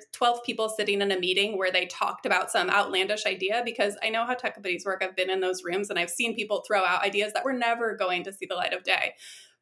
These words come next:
For me, it always comes down to the documents. If someone tells me something that's interesting, of course, I'm curious to learn more. But if someone sends me a <laughs> cache of documents, then I'm like, "Okay, we have something to work with." And with this story in particular,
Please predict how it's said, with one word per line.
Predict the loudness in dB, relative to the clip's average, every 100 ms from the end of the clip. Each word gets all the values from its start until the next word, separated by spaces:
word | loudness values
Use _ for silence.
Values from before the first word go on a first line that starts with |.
| 2
For | 2
me, | 4 2 0
it | 0
always | 0 0 -2
comes | -4 -4 -2
down | 0 0 -4 -6
to | -6 -6 -4
the | -4
documents. | -2 -4 -4 -6 -6 -6
If | 0
someone | 2 4 2
tells | 2 0 2
me | 0
something | 2 0 0 0
that's | 0 0 2
interesting, | 2 0 0 -2 -2 -6 _ _ _ _ -8
of | -8
course, | -2 -2 -2 -2
I'm | -2 -2
curious | -2 0 0 -2
to | -2
learn | 0 0
more. | 0 -2 -2 0
But | 2
if | 2
someone | 0 0 0 0
sends | 0 0 0 0
me | 0
a | 2
<laughs> | 0
cache | 0 2 0
of | 2 2 4
documents, | 4 4 2 0 2 0 -6 0
then | 4 4
I'm | 4 4
like, | 2 4
"Okay, | 0 0 0
we | 2
have | 2 2
something | 0 0 -2 -4 -4
to | -4
work | -4 0
with." | 2 2 2
And | 0
with | -2 -2
this | -2
story | 0 0
in | 0
particular, | -2 -6 0 2